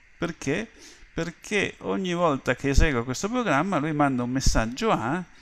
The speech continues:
e questo conduce a, eh, questo elemento, il fatto, questo qui, che ricevendo il messaggio A deve invertire lo stato della porta A.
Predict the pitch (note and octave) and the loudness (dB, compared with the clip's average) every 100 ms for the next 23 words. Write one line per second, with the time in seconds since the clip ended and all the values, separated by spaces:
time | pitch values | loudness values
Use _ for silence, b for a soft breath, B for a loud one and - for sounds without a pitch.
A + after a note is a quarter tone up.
0 | B - G#3 A2 - - A#2+ - C#3 D#3 | B -8 -6 -6 -6 -8 -8 -6 -4 -2
1 | D#3+ C3 - A2 G#2+ - E3+ F3 C#3+ - | -2 -2 -2 -4 -4 -8 -2 2 2 0
2 | - - - - - - - - - A#2+ | -14 -20 -20 -20 -20 -20 -20 -20 -6 -4
3 | A2+ - - F#3 C3+ - - G#2+ B2 G#3 | -4 -6 -2 2 8 8 8 0 -2 -2
4 | E3+ A2+ A2 A#2 - G3 A3+ - F3 F#3 | -2 -4 -6 -10 -4 -4 -4 -6 -6 -4
5 | - A#2+ - - E3+ F3 - - - - | -2 -2 -4 -4 -4 -4 -10 -20 -20 -16
6 | - - F#3+ - C4 A#3 - B B B | -12 -10 -6 -4 -4 -6 -12 B B B
7 | B - C3 D3 - F#3 D3+ A#2 A#2+ D3+ | B -8 -4 -2 2 2 2 0 -2 -2
8 | - B3 B3+ D#3+ B2 G#2+ A#2 C#3 G3+ A#3+ | -2 -2 -2 -2 -2 -6 -2 -2 -2 -4
9 | - A#2+ E3 F#3+ - G#2 A2+ - - A#2 | -4 -6 -6 -8 -8 -10 -8 -10 -8 -8
10 | B2 - - - - A2 G#2+ - - A2 | -8 -8 -8 -10 -10 -10 -10 -12 -8 -4
11 | G#2+ | -4